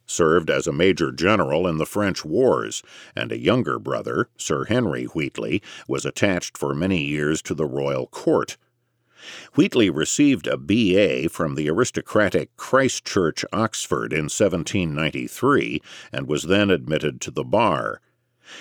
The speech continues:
His wife, Georgiana, was the daughter of William Lushington, prominent London merchant and a member of Parliament for the City of London, and brother of Sir Stephen Lushington, formerly president of the Great East India Company.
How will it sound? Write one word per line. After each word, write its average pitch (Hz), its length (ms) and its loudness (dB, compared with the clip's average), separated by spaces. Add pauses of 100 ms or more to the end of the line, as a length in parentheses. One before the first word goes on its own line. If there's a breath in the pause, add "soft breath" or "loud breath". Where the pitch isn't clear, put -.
His 73 240 0
wife, 85 560 2 (100)
Georgiana, 78 840 2 (200 loud breath)
was 78 180 2
the 73 160 -2
daughter 95 460 4
of 69 180 -2
William 95 420 2
Lushington, 71 800 -2 (120)
prominent 80 520 0
London 78 420 0
merchant 98 540 0 (240 loud breath)
and 62 160 -8
a 58 180 -8
member 85 460 2
of 58 200 -8
Parliament 85 600 0
for 78 180 -4
the 71 120 -6
City 98 340 0
of 60 140 -8
London, 85 500 0 (360 loud breath)
and 67 320 -4
brother 85 440 4
of 67 220 -2
Sir 85 280 0
Stephen 87 480 2
Lushington, 62 760 -4 (240 loud breath)
formerly 76 540 0
president 78 600 0
of 76 120 2
the 85 80 -2
Great 80 420 2
East 90 340 -4
India 95 400 2
Company. 62 600 -6